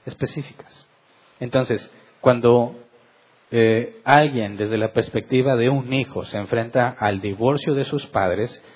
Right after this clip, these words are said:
lo primero que se va a dar cuenta es que su vida va a cambiar completamente, de ahí y para siempre. Jamás vas a volver a ser la misma persona, y ese es el conflicto.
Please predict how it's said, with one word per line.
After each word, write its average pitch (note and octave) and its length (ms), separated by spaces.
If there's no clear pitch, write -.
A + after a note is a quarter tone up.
lo A#2 100
primero B2+ 460
que D3 80
se - 140
va A2+ 100
a A2 40
dar A#2 140
cuenta A2 440
es A2 160
que B2+ 300
su - 180
vida A#2 260
va A#2 100
a A#2 40
cambiar A2 420
completamente, A#2 960
de A2 120
ahí F3 340
y - 60
para G#2+ 160
siempre. - 420
Jamás C#3+ 720
vas C3+ 260
a - 20
volver A#2+ 480
a A2 100
ser A2+ 200
la G#2+ 160
misma G#2 280
persona, G2+ 640
y A#2+ 140
ese A#2+ 160
es - 500
el A#2+ 80
conflicto. C#3+ 560